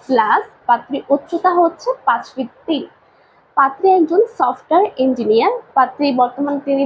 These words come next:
ঢাকা উত্তরাতে আছে, উত্তরাতে উনি সেটেল, এবং ওনাদের হোম ডিস্ট্রিক্টও কিন্তু ঢাকাতে। ওনার মা একজন হাউসে, বাবা একজন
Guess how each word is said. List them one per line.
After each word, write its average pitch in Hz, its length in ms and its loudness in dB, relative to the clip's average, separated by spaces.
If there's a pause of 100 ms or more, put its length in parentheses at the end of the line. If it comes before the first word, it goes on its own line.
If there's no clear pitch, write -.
(100)
ঢাকা 254 280 0 (240)
উত্তরাতে 277 460 0
আছে, 233 300 0
উত্তরাতে 262 380 0
উনি 254 240 2
সেটেল, 294 340 2 (500)
এবং 277 240 2 (200)
ওনাদের 339 260 2
হোম 320 220 4
ডিস্ট্রিক্টও 381 420 2
কিন্তু 359 180 2 (120)
ঢাকাতে। 233 460 0
ওনার 285 280 2
মা 269 180 2 (200)
একজন 277 220 0 (100)
হাউসে, 233 380 0 (540)
বাবা 247 200 2 (120)
একজন 254 220 -2